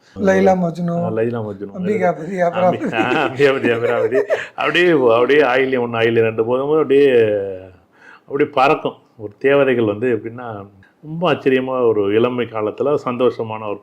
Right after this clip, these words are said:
Speaker 2: பகுதியா இருக்கும். ஆனா காதல் முழுமையாகுமானா கே-, ஆகாது. ரொம்ப போராட்டமா
Speaker 1: தனக்கு
Speaker 2: இருக்கும்.
Speaker 1: ஏத்த மாதிரி மத்தவங்கள மாத்த முயற்சி பண்ணிட்டே இருக்கும்.
Speaker 2: பண்ணிட்டே இருக்கும், முடியாது அது. இந்த ஆயில்யம் மூணு, நாலு வந்து இருக்கு பாருங்க, அது புரியும் புரியாது, அதுக்கு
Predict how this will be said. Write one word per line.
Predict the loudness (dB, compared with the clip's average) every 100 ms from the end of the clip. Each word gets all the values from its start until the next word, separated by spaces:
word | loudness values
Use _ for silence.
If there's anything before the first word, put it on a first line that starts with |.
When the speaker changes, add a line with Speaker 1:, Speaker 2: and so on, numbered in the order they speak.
| _
Speaker 2:
பகுதியா | -12
இருக்கும். | -12 -12 -10
ஆனா | -8 -8
காதல் | -6 -4 -4 -6
முழுமையாகுமானா | -10 -12 -12 -12 -14 -18 -18 -18 -14
கே-, | -14
ஆகாது. | -14 -20 -20 -20 -20 _ _ -18
ரொம்ப | -12 -8 -8
போராட்டமா | -8 -14 -12 -10 -14 -6
Speaker 1:
தனக்கு | -2 0 4
Speaker 2:
இருக்கும். | 2 4 2
Speaker 1:
ஏத்த |
மாதிரி | 2 0
மத்தவங்கள | -2 -4 -4
மாத்த | -4 -2 -2 -4 -8
முயற்சி | -8 -14 -18
பண்ணிட்டே | -16 -16 -14 -10
இருக்கும். | -10 -12 -16 -20
Speaker 2:
பண்ணிட்டே | -16 -12
இருக்கும், | -12 -14 -20 -18
முடியாது | -6 -2 -2
அது. | -4 -14 -20 _ _ -20 _
இந்த | -4 0
ஆயில்யம் | 2 0 -4
மூணு, | -6 -8 -8 -10 -12 -16
நாலு | -12 -10 -8
வந்து | -8 -8
இருக்கு | -10 -12 -14
பாருங்க, | -14 -14 -18 -20 _ -18
அது | -10 -10 -8 -10 -10 -12 -14 _ -20 _
புரியும் | -8 -6 -6 -6
புரியாது, | -10 -8 -8 -8 -10 -14 _ _
அதுக்கு | -14 -12 -10 -10 -10 -12